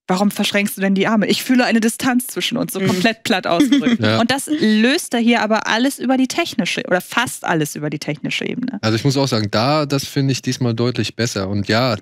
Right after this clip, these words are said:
Speaker 3: die Frauenfiguren sind nicht die stärksten im Film, beziehungsweise haben nicht die größte Screentime.
Speaker 1: Haben aber auch Einfluss.
Speaker 3: Aber
Speaker 1: Sie
Speaker 3: haben
Speaker 1: dürfen das
Speaker 3: A,
Speaker 1: Geschehen beeinflussen.
Speaker 3: Einfluss. Und ich muss jetzt aber auch sagen, jetzt hab den, ich hab den Film jetzt zweimal gesehen. Und beim zweiten Mal, wo ich beim ersten Mal noch dachte, „Oh, Emily Blunt hat er jetzt aber echt ungenutzt
Speaker 2: Mhm.
Speaker 3: gelassen“, so,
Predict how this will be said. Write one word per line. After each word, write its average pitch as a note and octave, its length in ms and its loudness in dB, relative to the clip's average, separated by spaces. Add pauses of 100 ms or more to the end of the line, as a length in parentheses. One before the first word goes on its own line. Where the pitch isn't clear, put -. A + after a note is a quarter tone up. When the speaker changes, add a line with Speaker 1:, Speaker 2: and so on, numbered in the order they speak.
(120)
Speaker 3:
die G#2 80 -6
Frauenfiguren B2+ 840 0
sind A#2+ 180 2
nicht C#3 160 2
die C#3+ 80 0
stärksten C3 400 0
im C3 80 2
Film, B2+ 260 2
beziehungsweise A#2+ 500 0
haben A#2+ 120 2
nicht B2 120 0
die A#2+ 60 -2
größte A#2+ 280 0
Screentime. B2+ 540 0
Speaker 1:
Haben B3+ 200 2
aber A3 300 0
auch C#4 120 2 (140)
Einfluss. E3+ 640 -4
Speaker 3:
Aber C3 320 2
Speaker 1:
Sie B2 60 0
Speaker 3:
haben C#3 160 2
Speaker 1:
dürfen F3+ 160 4
das F3 100 2
Speaker 3:
A, E3 140 0
Speaker 1:
Geschehen A#3 240 2
beeinflussen. A3+ 560 -2
Speaker 3:
Einfluss. G3 540 2
Und C3+ 160 2
ich B2 80 2
muss E3 180 4
jetzt F#3 100 0
aber B2+ 200 0
auch F#3+ 120 0
sagen, A2+ 380 0
jetzt A2+ 180 -2
hab A#2+ 80 -2
den, C#3+ 140 0 (160)
ich - 100 -2
hab D3+ 80 -2
den D#3 80 -2
Film D3 160 0
jetzt C#3+ 160 0
zweimal C#3+ 300 2
gesehen. C3+ 260 2
Und A2 80 0
beim G#2+ 140 2
zweiten E3 440 0
Mal, D#3 380 2
wo B2 140 0
ich - 80 -2
beim A#2+ 100 0
ersten D#3 260 0
Mal D#3 100 4
noch D3 120 2
dachte, C#3 320 -2
„Oh, G#2+ 100 -6
Emily A2+ 280 2
Blunt A#2 260 2
hat C#3+ 120 4
er D3 60 4
jetzt C3+ 120 0
aber B2+ 140 2
echt - 260 -2
ungenutzt A#2+ 440 2
Speaker 2:
Mhm. - 40 -2
Speaker 3:
gelassen“, G#2+ 360 0
so, B2+ 240 0